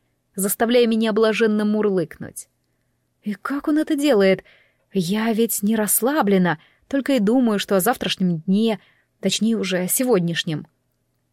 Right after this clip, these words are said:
"Ты упускаешь один момент, Эстер",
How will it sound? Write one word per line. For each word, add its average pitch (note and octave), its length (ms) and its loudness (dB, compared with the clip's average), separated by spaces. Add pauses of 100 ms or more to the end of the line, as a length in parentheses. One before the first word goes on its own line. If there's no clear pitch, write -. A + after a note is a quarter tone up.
(440)
"Ты F#3+ 220 -6
упускаешь A3+ 720 -4
один G#3 260 0
момент, G3 440 0
Эстер", - 520 -6